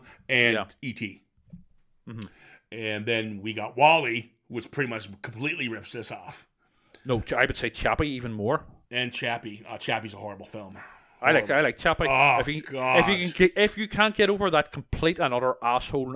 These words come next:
Speaker 2: ninja from that rap group, Die Atwood, you, i-, it's actually very, very good.
Speaker 1: It's
Speaker 2: I mean,
Speaker 1: a, it's a
Speaker 2: Chappie
Speaker 1: poor,
Speaker 2: is a
Speaker 1: it's a
Speaker 2: remake.
Speaker 1: poor man's Short Circuit.
Speaker 2: No, it's, no, Chappie is basically Short Circuit with loads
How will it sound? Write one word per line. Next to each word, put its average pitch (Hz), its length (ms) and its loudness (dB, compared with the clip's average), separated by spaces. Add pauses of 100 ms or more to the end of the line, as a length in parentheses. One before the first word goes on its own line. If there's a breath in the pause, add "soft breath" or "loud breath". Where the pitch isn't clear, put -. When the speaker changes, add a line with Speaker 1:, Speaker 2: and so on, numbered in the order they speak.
Speaker 2:
ninja 131 500 0 (240 loud breath)
from 131 220 -4
that 123 240 2
rap 117 280 -2
group, - 260 -4
Die 131 200 2
Atwood, 165 480 -2 (440 loud breath)
you, 139 180 -8
i-, 131 200 -10
it's 143 280 -4
actually 123 380 -2
very, 117 460 -2
very 117 260 -4
good. 113 260 -6
Speaker 1:
It's 120 280 -2
Speaker 2:
I - 20 -2
mean, 175 120 0
Speaker 1:
a, 120 40 -2
it's - 340 -8
a - 40 -4
Speaker 2:
Chappie 208 260 8
Speaker 1:
poor, 156 40 4
Speaker 2:
is 175 60 0
a 190 40 6
Speaker 1:
it's 160 100 2
a 135 100 4
Speaker 2:
remake. 185 240 2
Speaker 1:
poor 190 180 4
man's 135 640 0
Short 113 320 -8
Circuit. 104 400 -10 (560 loud breath)
Speaker 2:
No, 175 180 2 (100)
it's, 170 360 -4 (140)
no, 170 260 -8
Chappie 208 420 2
is 147 300 2
basically 131 580 -4
Short 147 280 -2
Circuit 123 440 -6
with 120 420 -4
loads 131 360 -4